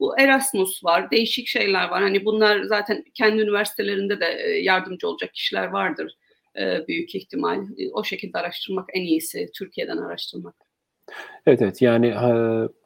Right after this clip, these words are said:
Speaker 2: eğer burs arıyorsanız evet, onu Türkiye'den araştırmak daha mantıklı. İlla ki burada da burs veren kurumlar vardır kesinlikle. Ona bir şey diyemem ama Türkiye'den
Speaker 1: Ben de
Speaker 2: araştırmak.
Speaker 1: görünce şey yapıyorum, bazen yayınlıyorum. Hatta konsolosluk da iletiyor bazen. Onları da yayınlıyoruz ama, e,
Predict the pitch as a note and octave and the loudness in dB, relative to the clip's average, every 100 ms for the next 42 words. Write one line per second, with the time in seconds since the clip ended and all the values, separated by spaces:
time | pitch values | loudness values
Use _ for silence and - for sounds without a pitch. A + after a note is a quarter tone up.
0 | - A#2+ A#2+ A#2+ A2+ C#3+ D3+ - G2+ G2 | 2 8 8 8 6 4 6 6 6 6
1 | F#2+ D3+ F3+ A#2+ A2 G#2 G#2+ - - - | 4 2 6 6 4 -2 -2 -2 -2 0
2 | G2 F2+ F#2 F2+ - - - - - G2+ | 0 0 -6 -6 -8 -10 -8 -6 -2 0
3 | F#2 F2 - F#3+ F#3 C3 - A2 G#2+ A#2+ | 0 -2 4 8 8 8 6 6 8 8
4 | A2 G#2 G#2+ - G#2 G2+ G2+ - G#2 G#2 | 8 6 4 6 4 4 0 0 0 4
5 | D3 C#3+ A#2 G2 E2+ - G#2 - G2+ F#2 | 6 6 4 2 -2 -10 -8 -6 -4 -6
6 | - - E3+ G#2 - - G2 F#2 G2 A#2 | -4 -2 0 0 -4 -4 -4 -2 -2 0
7 | F#3 C3+ A2+ - G#3+ G4 - A4+ F#4+ A#3 | 4 4 4 0 -2 0 2 4 4 4
8 | C#4+ D4 D4 C4+ C#4 C4+ C4 D4+ C#4 C4 | 4 6 6 6 4 4 2 2 4 2
9 | D4 C4 A3 A3 A3 A3 B3+ A#3+ A#3 A3+ | 2 2 4 4 4 4 0 2 2 2
10 | A3+ G#3+ G#3 G#3+ G#3+ A3 G#3+ A#3 A#3 - | 2 2 2 0 0 0 0 0 -2 0
11 | G#3+ G#3+ A3 - G3 E3+ G3 F#3+ - G3+ | 0 0 -2 0 0 0 0 0 -2 -2
12 | F#3+ F#3 F#3 G3 G#3 A3 G#3+ G#3+ F#3 F3+ | 0 0 0 0 0 2 2 2 0 0
13 | F3+ G#3 A#3+ D#4+ G4+ D#4 F4+ - _ _ | -2 -2 -2 -2 -2 -2 -4 -12 _ _
14 | - | -6